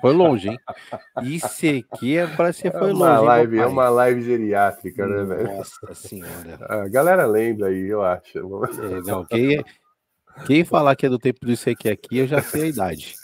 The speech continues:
Speaker 1: Não vou, não vou me enganar. Quem não usou o I C Q? Hein?
Speaker 2: Mui-, muito, muito.
Speaker 1: Muito. Então, obrigado, meu brother. Da hora.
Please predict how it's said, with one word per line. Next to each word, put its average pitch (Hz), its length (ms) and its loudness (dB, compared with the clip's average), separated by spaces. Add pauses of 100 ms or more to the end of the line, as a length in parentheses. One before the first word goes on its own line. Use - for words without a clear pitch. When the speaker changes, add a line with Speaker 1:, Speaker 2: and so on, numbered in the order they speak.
(1400)
Speaker 1:
Não 101 520 -6
vou, 160 160 -6
não 143 220 -6
vou 269 120 -8
me 160 120 -8
enganar. 165 400 -8 (1600)
Quem 165 200 0
não 156 160 -6
usou 113 320 -6
o 113 40 -2
I 104 40 -2
C - 180 -8
Q? - 320 -14 (1120)
Hein? 107 220 -10
Speaker 2:
Mui-, 107 240 -6
muito, 110 760 -10
muito. 110 500 -2 (500)
Speaker 1:
Muito. - 480 -8 (1000)
Então, 190 200 2
obrigado, 139 640 -4
meu 104 140 -4
brother. 104 540 -4 (220)
Da 117 200 2
hora. 107 420 -2